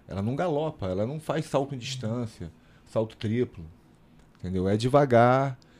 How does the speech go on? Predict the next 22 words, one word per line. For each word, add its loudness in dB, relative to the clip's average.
é -6
com, -2
é -4
com -4
honestidade, -4
né, -10
de -12
que -10
você -8
tá -6
realmente -2
buscando 4
alguma 2
coisa 2
ali, 0
uma 2
dialética 0
positiva, 0
que -18
você -6
vai -4
construir, -2